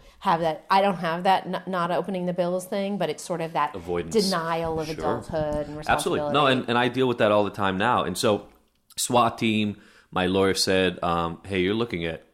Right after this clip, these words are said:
Speaker 2: I had thirteen felony counts that were,
Speaker 1: Jesus.
Speaker 2: uh, coming up 'cause they get you for every single drug. And he said, "If you don't get, go to rehab and clean yourself up,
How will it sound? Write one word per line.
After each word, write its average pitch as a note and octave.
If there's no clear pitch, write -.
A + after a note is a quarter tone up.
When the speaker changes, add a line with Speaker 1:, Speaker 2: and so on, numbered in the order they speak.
Speaker 2:
I F2
had -
thirteen E2+
felony D#2
counts D#2+
that D#2+
were, D#2
Speaker 1:
Jesus. E2
Speaker 2:
uh, D#2+
coming D#2+
up E2
'cause D#2
they E2
get E2
you E2
for -
every E2
single D#2+
drug. D#2
And F#2
he G2
said, F#2+
"If -
you F#2+
don't F#2
get, E2+
go F#2
to F2
rehab E2+
and D#2
clean E2+
yourself D#2+
up, G2